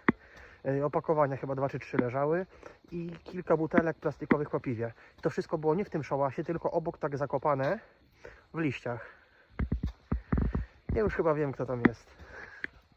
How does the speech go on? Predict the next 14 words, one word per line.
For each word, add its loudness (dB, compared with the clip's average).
Wiecie -2
co, -2
to -2
będzie 0
piękne -6
ujęcie, -4
e, -4
obywatelskie, 0
bo -2
inaczej 0
tego 6
nie 2
można 0
nazwać. -4